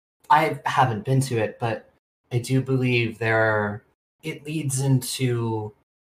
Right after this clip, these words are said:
a grove that the Dryad of the Woods lives in.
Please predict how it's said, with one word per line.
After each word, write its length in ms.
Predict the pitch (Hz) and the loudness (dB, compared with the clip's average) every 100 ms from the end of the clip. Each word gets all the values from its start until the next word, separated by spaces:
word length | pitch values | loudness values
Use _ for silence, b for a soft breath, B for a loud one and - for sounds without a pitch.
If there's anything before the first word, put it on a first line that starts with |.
| _ | _
a 80 | 123 | -6
grove 800 | - 123 123 123 120 110 107 - | 0 4 8 8 6 0 -8 -4
that 460 | 110 110 104 - _ _ _ _ | 2 2 0 -8 _ _ _ _
the 400 | 127 117 113 107 _ _ - | -4 -2 -2 -6 _ _ -6
Dryad 540 | 120 117 117 110 107 | 2 2 4 2 0
of 120 | 107 | -4
the 100 | 110 | -6
Woods 720 | 104 113 107 - - - - - _ _ | -4 -4 -4 -8 -12 -12 -14 -20 _ _
lives 300 | 113 110 107 | -8 -6 -6
in. 240 | 110 107 | -4 -4